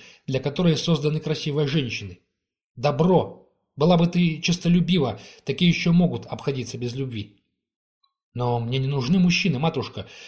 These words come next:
и что я буду делать, если выйду из обители? Куда я пойду?» «Куда-куда? Да в поместье своего отца, а твою тётку мы приструним.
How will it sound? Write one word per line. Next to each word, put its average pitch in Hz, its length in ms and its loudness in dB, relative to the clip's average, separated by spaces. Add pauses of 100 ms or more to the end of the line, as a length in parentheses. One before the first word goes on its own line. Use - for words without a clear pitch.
и 127 100 -6
что 165 220 0
я 147 120 2
буду 135 200 -4
делать, 143 400 0 (220)
если 139 300 -4
выйду 156 280 0
из 156 200 -4
обители? 117 640 -4
Куда 139 220 0
я 135 60 -2
пойду?» 139 420 -2 (760)
«Куда-куда? 160 760 0 (240)
Да 131 140 -2
в - 100 -6
поместье 165 400 2
своего 170 280 2
отца, 180 420 0 (280)
а 123 200 -2
твою 147 240 -2
тётку 135 480 0
мы 110 200 -8
приструним. 135 680 -2